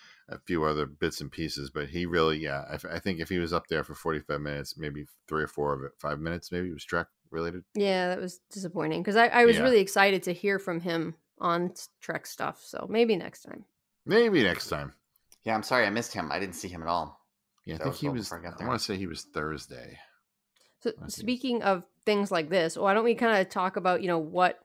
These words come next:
Speaker 2: specifically were the highlights for us of the con? So, like,
Speaker 1: Wow.
Speaker 2: Jared, would you say that Kelsey Grammer was a highlight for you?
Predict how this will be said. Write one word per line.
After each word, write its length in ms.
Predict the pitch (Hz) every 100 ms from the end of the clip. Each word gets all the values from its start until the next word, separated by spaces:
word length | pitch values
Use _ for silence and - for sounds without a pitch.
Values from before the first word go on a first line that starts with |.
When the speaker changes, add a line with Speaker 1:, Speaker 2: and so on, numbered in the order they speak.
| _
Speaker 2:
specifically 640 | - 202 196 202 196 196 180
were 640 | 156 170 196 175 170 - _ _ _ _ _ _ _ -
the 80 | 175
highlights 560 | 170 233 160 143 -
for 220 | - 143 131
us 140 | -
of 80 | -
the 80 | -
con? 480 | - - - - -
So, 120 | 180 -
like, 120 | 180
Speaker 1:
Wow. 40 |
Speaker 2:
Jared, 340 | 190 185 175 165
would 160 | 170
you 100 | 165
say 260 | 160 170 165
that 160 | 156 151
Kelsey 320 | 165 165 160
Grammer 420 | 156 165 202 233
was 180 | 240 233
a 60 |
highlight 340 | 220 240 247 254
for 60 | 269
you? 360 | 294 311 294